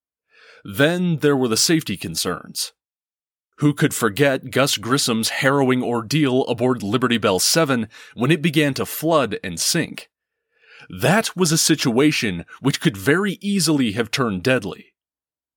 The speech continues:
All of these concerns meant that nasa was looking for an alternative to the splashdown landing, which led to the proposal of the radically different and wildly imaginative Parawing concept.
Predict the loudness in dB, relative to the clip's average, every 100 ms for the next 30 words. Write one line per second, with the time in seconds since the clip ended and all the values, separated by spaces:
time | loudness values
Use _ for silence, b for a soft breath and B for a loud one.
0 | _ _ b b b _ 4 4 4 0
1 | 0 0 0 -2 0 2 2 0 -4 -6
2 | -6 -2 0 0 -2 -2 0 0 2 0
3 | 0 0 0 2 0 0 0 2 0 -2
4 | -2 0 0 0 -2 -4 -4 0 0 2
5 | 2 2 0 -2 -2 -2 0 -2 -8 -16
6 | B B B B 0 2 2 4 2 4
7 | 0 2 -2 2 2 4 4 2 0 0
8 | 0 2 4 2 2 0 2 0 0 0
9 | -2 -6 B B 0 0 -2 2 2 2
10 | 2 2 4 2 2 0 -2 0 -2 -2
11 | -10 _ _ _ -2 2 4 2 0 -4
12 | -4 -2 -2 -4 -6 -8 -18